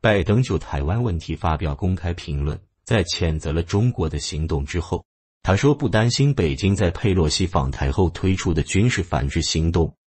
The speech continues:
他认为台海局势不会进一步升级。我方除了有针对性军事反制之外，还出台了系列的反制措施。令人多少有些意外的是，对此拜登居然除了谴责之外就是关切。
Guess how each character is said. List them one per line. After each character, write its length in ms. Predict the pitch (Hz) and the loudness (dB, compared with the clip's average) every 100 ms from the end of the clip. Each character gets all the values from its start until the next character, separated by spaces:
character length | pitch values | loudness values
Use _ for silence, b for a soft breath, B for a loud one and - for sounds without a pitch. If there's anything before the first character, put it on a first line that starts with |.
| _ | _
他 120 | - | 0
认 200 | 90 131 | 2 4
为 120 | 87 92 | 2 0
台 280 | - 87 | 0 0
海 200 | - 78 | 0 -2
局 240 | 69 - 85 | -4 -2 0
势 180 | - 98 | 0 -2
不 180 | - | -2
会 200 | 76 87 | -2 -2
进 200 | 78 87 | 0 0
一 80 | 80 | 0
步 140 | 80 78 | 0 -2
升 300 | - 104 120 | 2 2 2
级。 280 | - 76 - _ _ - | 0 -4 -6 _ _ -2
我 180 | 117 123 | 2 4
方 220 | 170 170 | 4 2
除 200 | - 117 | 2 2
了 80 | 127 | 2
有 180 | 107 76 | 2 0
针 280 | 135 156 | 2 2
对 180 | 151 104 | 2 0
性 220 | 82 85 | 0 -4
军 240 | 76 110 120 | -4 -2 -2
事 140 | - | -2
反 280 | 82 67 69 | -6 -4 -4
制 140 | 92 87 | -4 -2
之 140 | 113 | 0
外， 300 | 117 92 - _ _ | 2 0 -4 _ _
还 180 | 190 | -2
出 240 | 101 - 185 | -2 0 0
台 160 | - | 0
了 120 | 80 87 | -2 -2
系 280 | - 113 | -2 -2
列 140 | 95 90 | 0 -2
的 100 | 78 | -4
反 280 | - 69 69 | -6 -4 -4
制 140 | 87 | -6
措 240 | - 104 | -4 -4
施。 240 | 76 - 78 _ _ _ - | -4 -6 -8 _ _ _ 0
令 200 | 156 208 | 4 4
人 120 | 127 | 4
多 220 | 156 175 175 | 4 4 2
少 200 | 90 90 | 2 0
有 160 | 80 | 0
些 200 | - 101 | 0 0
意 140 | 98 110 | 2 4
外 200 | 90 82 | 4 2
的 120 | 69 | 0
是， 320 | - 76 57 _ _ - | -4 -4 -8 _ _ 2
对 180 | 180 | 4
此 180 | 123 - | 4 0
拜 220 | 82 110 87 | 0 2 2
登 200 | 90 - | 0 0
居 200 | - - | 0 0
然 180 | 82 104 | 0 -2
除 180 | - 82 | -2 -2
了 100 | 87 | -2
谴 340 | - 78 71 | -2 -4 -4
责 160 | 71 76 | -4 -4
之 160 | 92 | 0
外 200 | 90 87 | 0 0
就 160 | 76 82 | -2 -6
是 120 | - | -8
关 260 | - 92 110 | -2 0 0
切。 240 | - 85 | -4 -10